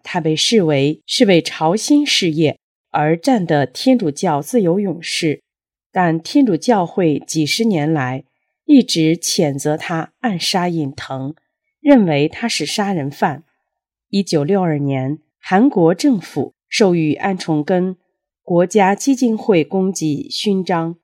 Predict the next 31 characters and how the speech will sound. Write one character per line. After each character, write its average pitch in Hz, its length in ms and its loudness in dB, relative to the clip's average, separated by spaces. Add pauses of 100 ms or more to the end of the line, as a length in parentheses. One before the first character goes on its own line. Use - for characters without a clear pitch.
(280)
以 262 160 0
表 214 240 2
明 147 380 0
他 - 180 -4
对 214 160 0
朝 160 320 -4
鲜 262 300 0
独 156 220 -2
立 190 180 -2
运 233 220 2
动 160 160 -4
的 135 100 -6
贡 180 260 0
献。 - 400 -2 (640)
一 285 140 4
九 165 260 4
三 233 220 0
三 247 300 0
年， 151 380 -2 (340)
时 - 240 -2
任 208 260 2
首 208 200 0
尔 220 220 2
总 175 240 -4
主 170 160 -6
教 156 460 -4 (160)
金 277 240 6
寿 220 260 0
焕 170 300 -2
枢 165 220 -4
机 180 380 -6